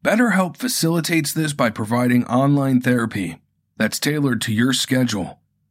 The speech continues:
making it both convenient and flexible. With BetterHelp, starting therapy is straightforward. Fill out a brief questionnaire and get matched with a licensed therapist.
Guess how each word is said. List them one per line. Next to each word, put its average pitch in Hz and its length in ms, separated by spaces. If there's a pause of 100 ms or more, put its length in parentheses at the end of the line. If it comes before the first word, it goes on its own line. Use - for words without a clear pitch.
(140)
making 170 320
it 131 120
both 123 240
convenient 143 720 (140)
and 165 240
flexible. 127 680 (520)
With 120 200
BetterHelp, 160 560 (560)
starting 190 440
therapy 175 520
is 104 200
straightforward. 123 1000 (540)
Fill 196 240
out 208 160
a 147 60
brief 131 380
questionnaire 117 840
and 110 140
get 131 180
matched 139 400
with 123 120
a 107 60
licensed 127 520
therapist. 131 720